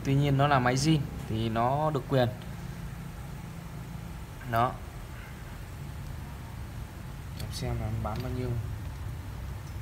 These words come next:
Điện thoại đâu ta? Samsung S sáu.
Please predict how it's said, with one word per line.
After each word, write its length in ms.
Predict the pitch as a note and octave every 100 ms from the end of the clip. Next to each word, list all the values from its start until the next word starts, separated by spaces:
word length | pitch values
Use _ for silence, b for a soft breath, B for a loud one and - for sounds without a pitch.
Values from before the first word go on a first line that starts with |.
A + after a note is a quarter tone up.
| - - - - - - - - - - - - - -
Điện 100 | - -
thoại 120 | - -
đâu 80 | -
ta? 60 | - - - - - - - - - - - - - - - - - - - - - - - - - - - - - - - - - -
Samsung 540 | - B2 A#2+ A#2 B2+ B2
S 180 | C3+ C#3
sáu. 340 | - A2 B2